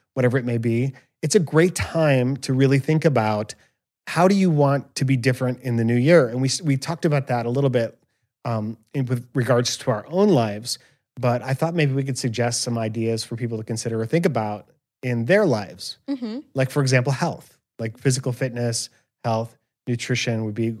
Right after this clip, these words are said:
Speaker 1: a great way to think about, like, what do you, how, how do you wanna feel going forward? The energy that you carry with you, the, the things you do, you know, that would be one way.
Speaker 2: Yeah, I, uh, I got a juicer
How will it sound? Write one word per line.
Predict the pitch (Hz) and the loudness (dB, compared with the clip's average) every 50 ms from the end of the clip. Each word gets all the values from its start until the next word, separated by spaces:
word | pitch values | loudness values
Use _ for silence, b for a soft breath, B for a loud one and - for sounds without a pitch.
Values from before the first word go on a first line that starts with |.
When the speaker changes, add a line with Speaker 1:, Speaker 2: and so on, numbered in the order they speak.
| - | -8
Speaker 1:
a | - 123 | -8 -8
great | 113 107 117 113 110 117 123 120 | -8 -8 -8 -6 -4 -4 -4 -4
way | 120 120 117 117 117 | -2 -2 -2 -2 -2
to | 117 - - 117 110 113 120 120 b b b b b b _ | -4 -6 -6 -4 -4 -4 -4 -6 b b b b b b _
think | - 208 202 240 | -2 0 2 2
about, | 185 139 110 107 98 | 2 2 2 0 -2
like, | 110 113 - | -8 -10 -10
what | - 104 101 101 104 110 123 | -10 -12 -10 -6 -2 0 2
do | 135 | 4
you, | 143 151 156 151 151 147 135 147 147 - | 4 4 4 2 0 -4 -8 -10 -12 -8
how, | - - 143 | -4 -2 -2
how | 139 139 135 | 0 2 2
do | 143 | 4
you | 143 143 | 4 4
wanna | 143 143 139 | 4 4 2
feel | 127 - 156 170 165 147 123 107 107 101 - _ | 0 2 2 4 4 4 4 2 -2 -6 -10 _
going | - 131 123 120 113 | -4 -2 -2 -2 -2
forward? | - - 113 107 107 104 | -2 -2 -2 0 0 -2
The | 104 135 113 | -4 -4 -4
energy | 127 139 143 139 123 135 127 | 0 0 0 0 0 -2 -2
that | 120 127 | -2 -4
you | 120 110 | -6 -6
carry | - - 123 120 113 | -2 0 0 0 0
with | 107 113 107 - | 0 -2 -4 -4
you, | 113 104 98 98 98 | -6 -6 -6 -6 -8
the, | 101 110 110 110 b b b b b b - | -6 -6 -6 -6 b b b b b b -14
the | - 120 | -8 -2
things | - 147 147 143 127 113 | 0 2 4 4 4 2
you | 131 123 | 0 0
do, | 113 117 107 104 101 101 117 117 | 0 0 -2 -2 -4 -8 -12 -14
you | 117 123 | -12 -8
know, | 127 123 | -6 -4
that | 123 131 | -2 -2
would | 139 127 | -2 -2
be | 120 117 | -4 -4
one | 107 113 110 107 104 | -2 -2 -2 -2 -4
way. | 101 101 110 - _ _ _ - | -6 -8 -12 -16 _ _ _ -6
Speaker 2:
Yeah, | 226 226 220 220 214 208 170 | -4 0 0 0 0 0 0
I, | 202 226 226 226 | 0 0 0 0
uh, | 226 220 214 202 196 - _ _ _ _ _ _ - | 0 0 0 -2 -2 -4 _ _ _ _ _ _ -8
I | - 226 226 | -4 -4 -2
got | 208 233 226 226 | -2 -2 -2 0
a | 220 220 | -2 -4
juicer | 214 196 - - - 220 254 285 294 - - - 208 208 208 214 214 - | -4 -6 -8 -10 -6 -4 -2 -2 -2 -4 -4 -2 0 0 0 0 -2 -6